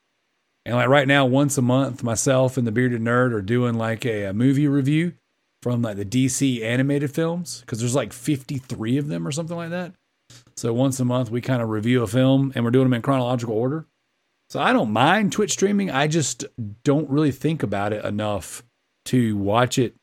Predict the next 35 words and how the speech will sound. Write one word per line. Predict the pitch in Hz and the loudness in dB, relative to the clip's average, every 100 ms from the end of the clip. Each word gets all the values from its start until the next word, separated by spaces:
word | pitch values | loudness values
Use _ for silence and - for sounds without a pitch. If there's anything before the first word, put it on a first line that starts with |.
| _ - | _ -4
when | 117 | -2
I'm | 101 95 | 0 -2
doing | 87 120 120 | 0 2 2
other | 117 110 | 0 0
things, | 127 139 151 - | 0 0 0 -2
or | 104 113 104 - _ - _ - | 0 2 0 -4 _ -20 _ -6
I've | 104 110 | -2 2
never, | 117 120 117 117 | 4 4 4 4
ever | 104 113 117 | 2 2 0
thought | - 117 | 0 0
about | 117 117 110 | 2 0 0
just | 110 92 | -4 -4
watching | 95 107 120 | -4 -2 -2
it | 117 | -4
for | - | -6
fun. | 101 143 120 - - - | -4 -2 -2 -4 -14 -4
It's | 127 123 | -2 0
wild | 113 160 196 143 | 4 4 4 2
to | 127 | 2
me | 120 147 175 131 107 _ _ - | 4 4 4 4 2 _ _ -2
that | 135 | 4
there's | 135 - | 4 4
so | - 156 151 | 4 6 6
much, | 139 135 123 | 6 2 2
like, | 123 117 120 | -2 -2 0
billions | 147 165 160 135 | 4 6 6 4
of | 127 | 4
hours | 131 151 135 120 | 4 4 2 2
on | 117 | 2
certain | 139 117 | 0 0
games, | 113 131 147 127 | 0 2 2 2
and | 110 | -2
it's | 107 - | -6 -2
so | 135 | 0
big. | 104 123 151 113 | 2 4 4 2